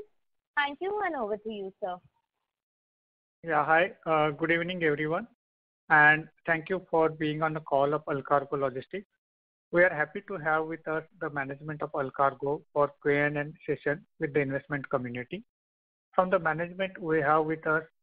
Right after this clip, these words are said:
Speaker 2: Mister Suresh Kumar R, C E O, India office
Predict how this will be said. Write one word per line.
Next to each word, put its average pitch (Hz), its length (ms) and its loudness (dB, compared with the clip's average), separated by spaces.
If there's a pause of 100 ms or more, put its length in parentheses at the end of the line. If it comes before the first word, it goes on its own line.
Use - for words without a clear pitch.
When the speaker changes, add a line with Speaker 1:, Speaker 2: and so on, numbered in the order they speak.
(220)
Speaker 2:
Mister 165 400 -2
Suresh 160 240 -2 (100)
Kumar 147 400 -2
R, 147 300 4 (680)
C 160 200 4
E 156 80 4
O, 170 200 2
India 151 280 2
office 165 340 -2